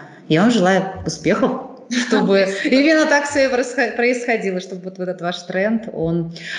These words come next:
Speaker 1: а, с-, на, на сиянии, свечении, он происходил дальше. Оксана, в завершении нашего подкаста, выпуска, вот, э, скажите что-то нашим,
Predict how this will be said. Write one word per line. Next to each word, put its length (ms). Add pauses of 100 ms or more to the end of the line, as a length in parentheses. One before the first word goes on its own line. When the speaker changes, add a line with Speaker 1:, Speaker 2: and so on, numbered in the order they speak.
(120)
Speaker 1:
а, 680 (140)
с-, 160
на, 100 (140)
на 140
сиянии, 560
свечении, 600
он 360 (180)
происходил 540
дальше. 380 (760)
Оксана, 500
в 20
завершении 840
нашего 1200
подкаста, 500
выпуска, 640
вот, 340
э, 80 (720)
скажите 460
что-то 340
нашим, 340